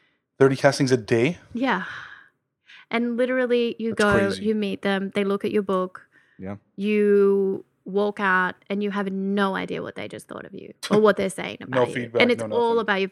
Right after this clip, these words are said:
Speaker 2: your physical appearance.
Speaker 1: That's all.
Speaker 2: And you're like, "Hey, I've got a good heart." Like,
Speaker 3: Right.
Speaker 2: but that's not
Speaker 3: <laughs> But
Speaker 2: what
Speaker 3: I
Speaker 2: they're
Speaker 3: could
Speaker 2: looking
Speaker 3: see,
Speaker 2: for.
Speaker 3: I could see how that could be demoralizing for people 'cause it's
Speaker 2: It
Speaker 3: like,
Speaker 2: can be. And that's
Speaker 3: Yeah.
Speaker 2: why I would often say to myself, "Listen, this is,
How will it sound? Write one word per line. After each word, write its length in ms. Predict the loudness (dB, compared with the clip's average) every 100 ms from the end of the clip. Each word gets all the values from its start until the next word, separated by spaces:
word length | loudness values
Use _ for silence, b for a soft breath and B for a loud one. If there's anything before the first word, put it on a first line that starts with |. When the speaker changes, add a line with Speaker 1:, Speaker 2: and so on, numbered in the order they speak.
| _
Speaker 2:
your 400 | -2 0 -2 -4 -4
physical 360 | -4 -4 -8 -8
appearance. 440 | -2 -2 -2 -8
Speaker 1:
That's 160 | -8 -4
all. 120 | -2
Speaker 2:
And 80 | 0
you're 100 | 0
like, 200 | 0 -2
"Hey, 260 | 0 0 0
I've 120 | -4
got 140 | -2 -2
a 40 |
good 140 | 0 -2
heart." 300 | -2 -2 -4 _
Like, 320 | -6 -6 -8 -12 0
Speaker 3:
Right. 240 | 2 4
Speaker 2:
but 320 | 2 4 2 2
that's 260 | 2 2 4
not 100 | 8
Speaker 3:
<laughs> 0 |
But 20 |
Speaker 2:
what 80 | 10
Speaker 3:
I 40 |
Speaker 2:
they're 80 | 10
Speaker 3:
could 80 | 8
Speaker 2:
looking 200 | 8 6
Speaker 3:
see, 60 | 6
Speaker 2:
for. 200 | 2 2
Speaker 3:
I 80 | 2
could 140 | 4
see 140 | 6
how 80 | 8
that 100 | 8
could 100 | 6
be 60 | 4
demoralizing 760 | 4 6 8 8 6 2 0
for 120 | -2
people 320 | -4 -6 -6 -8
'cause 160 | -8
it's 140 | -2 4
Speaker 2:
It 40 |
Speaker 3:
like, 80 | 6
Speaker 2:
can 140 | 6 6
be. 280 | 6 4 2
And 160 | -2 -2
that's 220 | -4 -4
Speaker 3:
Yeah. 120 | -4
Speaker 2:
why 400 | -4 -6 -8 -10 _ _
I 160 | 2 2
would 160 | 2 0
often 320 | -2 -4 -8
say 240 | -6 -6
to 100 | -6
myself, 480 | -8 -8 -6 -6 -8 _
"Listen, 600 | -6 -6 -6 -8 -8 -10 -2
this 180 | -2 0
is, 160 | -4